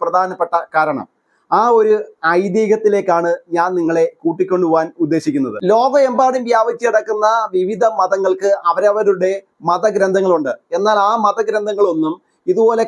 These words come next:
കെടാവിളക്ക് കത്തിച്ചു വെച്ച് ഏതെങ്കിലും ക്ഷേത്രങ്ങളിലോ പള്ളികളിലോ മോസ്കുകളിലോ ഒന്നും നിത്യപൂജ ചെയ്യുന്നതായിട്ട് ഞാൻ എങ്ങും വായിച്ചിട്ടില്ല. നിങ്ങൾക്ക് ആർക്കെങ്കിലും അറിയാമെങ്കിൽ കമന്റ് ചെയ്യാവുന്നതാണ്. ഇന്ത്യയിലെ ജനസംഖ്യയിൽ ഒരു ചെറിയ ശതമാനം മാത്രമുള്ള ക്രിസ്ത്യാനികളുടെ സത്യവേദ പുസ്തകം, അതായത്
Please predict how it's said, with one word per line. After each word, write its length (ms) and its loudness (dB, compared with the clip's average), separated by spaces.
കെടാവിളക്ക് 680 0
കത്തിച്ചു 300 -2
വെച്ച് 320 -2
ഏതെങ്കിലും 380 0
ക്ഷേത്രങ്ങളിലോ 920 0
പള്ളികളിലോ 540 2
മോസ്കുകളിലോ 540 2
ഒന്നും 180 -4
നിത്യപൂജ 580 0
ചെയ്യുന്നതായിട്ട് 600 2
ഞാൻ 180 -2
എങ്ങും 240 -2
വായിച്ചിട്ടില്ല. 460 -2
നിങ്ങൾക്ക് 360 0
ആർക്കെങ്കിലും 420 0
അറിയാമെങ്കിൽ 420 0
കമന്റ് 240 0
ചെയ്യാവുന്നതാണ്. 460 0
ഇന്ത്യയിലെ 340 2
ജനസംഖ്യയിൽ 580 0
ഒരു 200 2
ചെറിയ 360 0
ശതമാനം 480 0
മാത്രമുള്ള 520 -2
ക്രിസ്ത്യാനികളുടെ 800 -2
സത്യവേദ 540 2
പുസ്തകം, 260 -2
അതായത് 240 -2